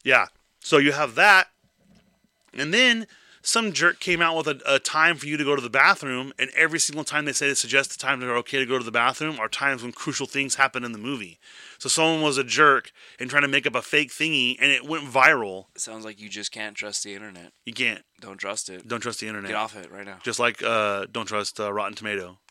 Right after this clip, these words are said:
Speaker 1: Don't
Speaker 2: Right.
Speaker 1: trust it. I mean,
Speaker 2: Cancel your Wi-Fi.
Speaker 1: Yeah.
Speaker 2: Get off the grid.
Speaker 1: Cover up your cameras on your computer.
Speaker 2: <laughs>
Speaker 1: Hi, world. Hi, N S A. I know you're, I know you're watching me right now on my camera on my
Speaker 2: Don't
Speaker 1: computer as I record
Speaker 2: lick
Speaker 1: this.
Speaker 2: envelopes.
Speaker 1: No.
Speaker 2: 'Cause the government collects your data that way, your D N A, with the saliva.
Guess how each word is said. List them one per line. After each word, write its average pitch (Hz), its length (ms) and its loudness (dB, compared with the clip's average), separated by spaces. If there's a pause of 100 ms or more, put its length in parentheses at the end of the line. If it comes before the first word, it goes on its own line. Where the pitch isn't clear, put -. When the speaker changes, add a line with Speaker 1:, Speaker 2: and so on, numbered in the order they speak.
(120)
Speaker 1:
Don't 104 100 -8
Speaker 2:
Right. 98 60 -10
Speaker 1:
trust 98 240 -8
it. 92 140 -14 (460)
I - 60 -6
mean, 120 60 -4
Speaker 2:
Cancel 139 220 -4
your 135 120 -2
Wi-Fi. 95 400 -4 (320)
Speaker 1:
Yeah. 104 200 -12 (520)
Speaker 2:
Get 98 120 -14
off 101 200 -12
the 95 120 -18
grid. 92 240 -18
Speaker 1:
Cover 123 240 2
up 117 100 -2
your 110 60 -4
cameras 120 360 -2
on 113 60 -10
your 104 100 -8
computer. 110 440 -4 (100)
Speaker 2:
<laughs> - 120 -20
Speaker 1:
Hi, 131 180 2
world. 120 280 0 (100)
Hi, 147 180 8
N 147 140 10
S - 160 0
A. 123 180 6
I 120 60 2
know 139 100 0
you're, 135 240 0
I 120 80 0
know 143 80 2
you're 139 160 4
watching 123 340 4
me 117 60 -4
right 113 120 -4
now 113 200 -2
on 110 40 -6
my 110 120 -4
camera 113 340 -6
on 104 60 -6
my 104 80 -8
Speaker 2:
Don't 120 160 -2
Speaker 1:
computer 135 200 -2
as 104 120 -6
I - 20 -4
record 104 300 -4
Speaker 2:
lick 127 80 -4
Speaker 1:
this. 104 280 -6
Speaker 2:
envelopes. 120 840 -6 (120)
Speaker 1:
No. 104 200 -10
Speaker 2:
'Cause 101 180 -8
the 101 60 -10
government 101 480 -12 (520)
collects - 360 -8
your 90 160 -12
data 85 360 -12
that 104 160 -12
way, 113 120 -12
your 95 120 -12
D 90 140 -12
N 90 80 -14
A, 101 240 -14 (180)
with - 120 -20
the 87 80 -16
saliva. 90 500 -16